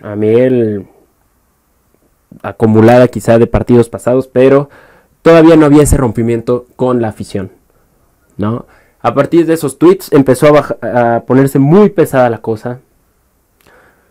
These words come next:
Incluso siento que va-, varios medios, eh, tiraban de más.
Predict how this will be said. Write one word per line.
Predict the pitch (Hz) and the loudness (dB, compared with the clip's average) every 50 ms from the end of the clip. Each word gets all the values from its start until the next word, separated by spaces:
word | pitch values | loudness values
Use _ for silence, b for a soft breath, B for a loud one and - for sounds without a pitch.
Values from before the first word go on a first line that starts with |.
| b b b _ _ _ _ _ _ _ - | b b b _ _ _ _ _ _ _ -4
Incluso | 131 139 139 135 - 160 160 160 156 - 175 175 160 - - | -2 -2 -2 -2 0 2 2 2 2 2 2 2 2 0 -2
siento | - - 151 147 135 143 135 - | -2 -2 -2 -2 0 -2 -6 -6
que | - 117 117 113 104 98 95 - _ _ _ _ - | -4 -4 -2 -2 -2 -2 -4 -6 _ _ _ _ -20
va-, | 135 127 135 131 - - - | -20 -20 -18 -20 -20 -14 -6
varios | 135 139 139 139 143 135 127 107 | -2 0 0 2 2 0 -2 -2
medios, | 123 123 120 123 123 127 123 123 120 - _ _ _ _ _ _ _ _ _ _ _ _ _ _ _ _ _ _ _ _ _ _ _ _ _ _ - | -6 -6 -4 -4 -4 -4 -4 -6 -8 -14 _ _ _ _ _ _ _ _ _ _ _ _ _ _ _ _ _ _ _ _ _ _ _ _ _ _ -16
eh, | 123 117 110 110 110 107 104 _ _ _ - | -12 -10 -10 -10 -10 -12 -14 _ _ _ -4
tiraban | 135 135 143 143 139 147 135 127 | 0 2 2 2 2 2 2 0
de | 117 104 | 0 -2
más. | 110 113 156 - - - _ | -2 -4 -4 -6 -12 -20 _